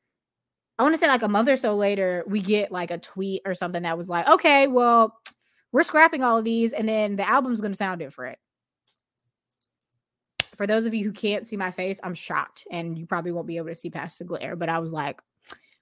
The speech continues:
"All right, this is a, a way to handle this." After we hear about those, um, you know, that she's scrapping those, those aren't singles, we're starting from,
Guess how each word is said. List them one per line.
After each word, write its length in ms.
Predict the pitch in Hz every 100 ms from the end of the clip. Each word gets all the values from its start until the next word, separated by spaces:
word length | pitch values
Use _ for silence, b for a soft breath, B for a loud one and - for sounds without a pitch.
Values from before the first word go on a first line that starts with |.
| -
"All 60 | 269
right, 280 | 381 330 415
this 180 | 247 254
is 220 | 339 330
a, 400 | 285 262 226 202 190 -
a 100 | 202
way 220 | 185 190
to 100 | 180
handle 300 | 180 170 196
this." 420 | 240 294 - - _ _ _ _ _ _
After 260 | 220 330 370
we 140 | 320
hear 300 | 294 294 277
about 420 | 262 233 226 220 -
those, 540 | 214 226 220 208 208 196 -
um, 560 | 202 196 196 196 196 _ _ _ -
you 100 | 254
know, 120 | 202
that 120 | 185
she's 220 | - 233
scrapping 360 | - 214 214 214
those, 280 | 190 190 185
those 160 | 185
aren't 220 | 185 175
singles, 360 | - 175 175 170
we're 120 | 170
starting 360 | 165 185 175 175
from, 400 | 185 170 165